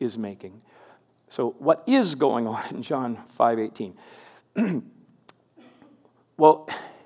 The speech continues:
the Jewish leaders would have immediately understood what he was saying. There would have been no confusion at all. When Jesus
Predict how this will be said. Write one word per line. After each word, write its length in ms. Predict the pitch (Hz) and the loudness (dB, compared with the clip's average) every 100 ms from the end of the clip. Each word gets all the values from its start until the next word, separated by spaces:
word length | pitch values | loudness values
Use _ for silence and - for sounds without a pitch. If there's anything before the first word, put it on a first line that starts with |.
| _ _ _ _ _ _ - | _ _ _ _ _ _ -8
the 80 | |
Jewish 340 | 165 226 262 - | -2 4 4 4
leaders 420 | 190 175 160 120 | 2 6 4 4
would 160 | 135 131 | 0 2
have 240 | 127 117 - | 2 0 -2
immediately 880 | 120 120 127 139 127 107 113 101 | -2 0 2 2 2 0 0 -4
understood 720 | 101 98 95 - - 104 92 - - | -4 -8 -8 -10 -8 -6 -6 -14 -12
what 200 | 98 95 | -10 -8
he 100 | 92 | -8
was 160 | 90 | -10
saying. 200 | - 92 - _ - - | -16 -16 -18 _ -20 0
There 140 | 160 | 4
would 160 | 165 190 | 8 8
have 160 | 165 147 | 6 4
been 300 | 156 139 123 - | 4 2 -4 -8
no 800 | 143 143 147 160 180 175 131 - - - | -4 -2 2 8 10 10 10 -2 -20 -18
confusion 840 | - 117 107 - 117 113 104 110 110 | -4 -4 -4 -4 -4 -2 -4 -6 -2
at 160 | 120 117 | 2 6
all. 380 | 135 123 98 - - | 8 6 4 -6 -14
When 280 | - 135 143 | 0 0 2
Jesus 960 | 131 120 220 262 202 110 113 127 - | -2 0 4 4 4 0 -2 -4 -8